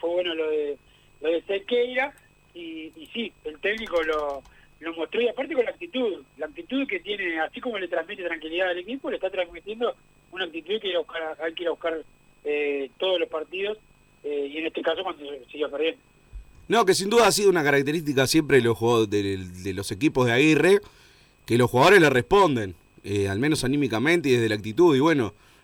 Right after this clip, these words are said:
Speaker 2: al menos si, si, si el juego no, no va a ser tan bueno porque no hay tanto plantel, eh, tener eso es una garantía, es más importante de lo, de lo que varios creen, que, que los jugadores te, te respondan en momentos complicados como lo de ayer, la verdad, cuando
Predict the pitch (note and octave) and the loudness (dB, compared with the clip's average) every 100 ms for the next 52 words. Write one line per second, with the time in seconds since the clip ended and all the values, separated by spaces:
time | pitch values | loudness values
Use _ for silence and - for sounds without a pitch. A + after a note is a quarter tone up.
0 | _ G2 B2 F3 D#3 C3 A#2+ - A2 A2+ | _ -2 2 2 2 0 -2 -4 -4 -4
1 | - A#2 A2+ E3+ F#3 D#3+ D3 C3+ C3+ C#3 | -2 -4 2 6 8 8 6 2 2 2
2 | C3 D#3 D3 C3+ C3+ E3+ D#3+ A#2 A2+ C3 | 2 0 0 0 0 -2 -2 0 0 0
3 | C3 C#3+ C#3 C3+ B2 B2 C#3+ E3 G3+ _ | 0 0 2 2 0 2 2 2 -2 _
4 | _ _ _ A2 A2 G2+ F#2+ - A2 D#3 | _ _ _ -2 0 0 -2 -4 2 6
5 | G3+ A3 E3+ C#3+ A#2 A2+ A2+ F#3 D3+ B2 | 6 6 0 0 0 0 2 4 4 2
6 | B2 A#2+ G#2 B2 D#3 C3+ G#2+ G2+ G2 G2 | -4 -6 -6 -2 2 2 2 0 -2 -4
7 | F#2+ G#2+ G#2+ D#3+ F#3+ D3 G#2+ F2 G2 F#2+ | -2 -2 0 4 4 4 2 -2 -6 -6
8 | - - G#2 G#2 D#3+ - A2+ F2+ - - | -10 -8 -2 2 2 2 -2 -2 -10 -20
9 | - - - A2 A2+ E3+ F3 C#3 A#2 A#2+ | -20 -10 -4 -2 0 0 2 2 2 0
10 | D#3 C#3+ A#2 G#2 A2 F3 E3+ A#2+ A2+ G#2+ | 2 0 -2 -4 0 4 4 4 0 0
11 | G#2 F#3+ E3 B2+ F3 D3+ A2+ G#2+ | 0 2 2 6 6 6 2 -6